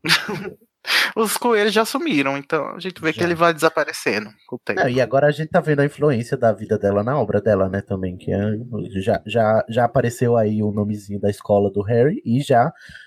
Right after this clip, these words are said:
Speaker 2: inclusive, mu-, talvez muito da experiência de bullying que o Harry sofre venha dessa, dessa época da vida dela, né?
Speaker 1: Sim. E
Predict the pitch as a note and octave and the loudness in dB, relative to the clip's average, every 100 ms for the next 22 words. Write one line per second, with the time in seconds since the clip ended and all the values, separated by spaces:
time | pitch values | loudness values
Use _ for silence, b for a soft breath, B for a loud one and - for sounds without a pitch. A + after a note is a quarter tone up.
0 | B G#2+ - A#2+ A#2 A#2+ A2+ - - G#2+ | B -10 -4 -2 -2 -2 -2 -4 2 2
1 | G#2 G#2+ G#2+ - G#2+ G#2+ A#2+ G2+ G#2 A2+ | 2 0 -2 2 2 4 2 2 -2 -2
2 | G#2+ G2 G#2 G2+ G2+ G#2 F#2 F#2+ F#2+ - | -4 0 0 0 -2 -4 0 -2 0 2
3 | G2 - C3+ C#3 _ _ - G#2 G2 G#2 | 2 2 -6 -8 _ _ -6 -4 -2 0
4 | G#2+ - B2 G#2+ - G2 - A2 - B2+ | -2 0 0 0 -2 -4 0 -2 0 0
5 | C3 C3+ D3 A2 G2+ G2 A#2+ _ _ _ | 0 2 4 4 4 0 -6 _ _ _
6 | _ _ _ _ - - F#3 C3 B2 - | _ _ _ _ -16 -2 0 0 -4 -16
7 | _ _ _ B B - A3 | _ _ _ B B -4 2